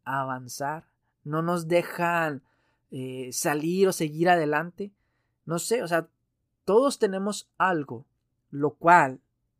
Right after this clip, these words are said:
debemos dejar. Debemos tomar la decisión de decir, "No quiero estar más en esta situación". Puede ser la religiosidad, puede ser un sistema,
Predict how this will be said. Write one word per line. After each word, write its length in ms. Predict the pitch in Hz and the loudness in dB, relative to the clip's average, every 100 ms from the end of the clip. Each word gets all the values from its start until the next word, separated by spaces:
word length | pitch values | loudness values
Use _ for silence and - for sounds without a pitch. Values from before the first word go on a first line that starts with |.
| _ - | _ -8
debemos 500 | 151 143 156 170 160 | -6 -4 -6 -8 -8
dejar. 380 | 143 147 151 - _ _ _ _ _ _ _ - | -10 -10 -12 -16 _ _ _ _ _ _ _ -2
Debemos 400 | 160 170 175 - | 0 0 -4 -2
tomar 300 | 180 165 170 | 0 2 2
la 120 | 175 | 2
decisión 500 | 170 160 143 165 170 | 0 -4 -8 -8 -4
de 80 | 160 | -4
decir, 260 | 147 170 | 0 0
"No 280 | 160 160 170 - | -2 -8 -14 -8
quiero 300 | 185 190 190 | -2 -2 -2
estar 320 | - 160 165 | -4 -4 -4
más 400 | 151 151 160 - _ _ _ | -4 -6 -8 -14 _ _ _
en 160 | 127 131 | -8 -6
esta 240 | 127 - | -6 -6
situación". 560 | 117 120 - 104 - 104 _ _ _ _ _ _ | -10 -10 -12 -12 -12 -16 _ _ _ _ _ _
Puede 180 | - 160 | 2 2
ser 160 | 156 165 | 2 2
la 160 | 160 | 2
religiosidad, 1000 | 151 139 139 - 127 127 120 139 165 170 - _ _ _ _ _ | 0 -4 -8 -10 -10 -8 -4 -2 -2 -6 -18 _ _ _ _ _
puede 240 | 165 170 | 6 6
ser 240 | 160 160 156 | 4 -2 -4
un 140 | 156 | -6
sistema, 800 | - 147 - - 165 175 156 - | -10 -10 -8 -2 -2 -2 -6 -8